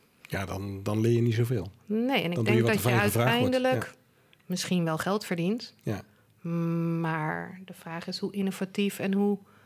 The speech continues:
Speaker 2: groot dat
Speaker 1: Ja.
Speaker 2: kan worden in de toekomst.
Speaker 1: Ja, dus eigenlijk, eh, dat, ik zei het net al kort, eh, als medewerkers doen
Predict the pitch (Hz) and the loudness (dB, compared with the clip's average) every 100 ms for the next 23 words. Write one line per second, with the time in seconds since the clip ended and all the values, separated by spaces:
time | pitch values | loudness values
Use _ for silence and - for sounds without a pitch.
0 | - - - 202 202 208 208 - 214 220 | -20 -14 -4 0 2 2 -2 -4 0 2
1 | 214 214 214 220 220 214 262 311 220 - | 4 2 2 2 0 -2 -6 -6 -8 -12
2 | - - - - _ _ 131 101 110 131 | -20 -20 -20 -20 _ _ 0 2 4 4
3 | 120 127 127 127 - - 135 123 123 127 | 2 2 0 0 -4 -4 0 2 2 0
4 | 120 - _ - 135 - - - _ - | -2 -6 _ -4 -2 -2 -10 -20 _ -6
5 | 107 104 - _ _ _ - - 120 - | -2 -2 -6 _ _ _ -20 -2 0 4
6 | 143 151 127 113 107 104 147 120 90 | 4 6 4 4 2 6 6 6 0